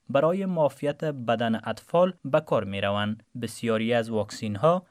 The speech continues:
از طریق پیشکاری زرق می‌گردد، اما واکسین پولیو از طریق دهن و بعضی اوقات به شکل زرقی نیز تطبیق می‌شود. به گفتهٔ دکتر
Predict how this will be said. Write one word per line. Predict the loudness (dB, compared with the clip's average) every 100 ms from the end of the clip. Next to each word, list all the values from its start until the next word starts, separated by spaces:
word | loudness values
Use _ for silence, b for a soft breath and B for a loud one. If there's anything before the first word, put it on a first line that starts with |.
| b
از | -8 -4
طریق | -4 -4 -4 -4
پیشکاری | -4 -8 -6 0 0 0 -4
زرق | 0 0 0 -4
می‌گردد، | -6 -2 -2 2 0 -2 -6
اما | -2 0
واکسین | 0 -2 -4 -6 -6
پولیو | -6 -12 -8 -4 -2 -2 _
از | -8 -6
طریق | -2 -4 -4 -4 -4
دهن | -2 -4 0 0 0 -4 -2
و | 0
بعضی | 0 -2 -2 0
اوقات | 0 0 0 0
به | -2
شکل | -4 -6 -4 -4
زرقی | -2 -2 -2 -6 -6 -2
نیز | -2 0 -2 -6 _ 0
تطبیق | 0 0 -4 -4
می‌شود. | -8 -4 0 2 2 0 _
به | -6 -4
گفتهٔ | -6 -8 -4 -2 0 -2
دکتر | -4 -6 -2 -4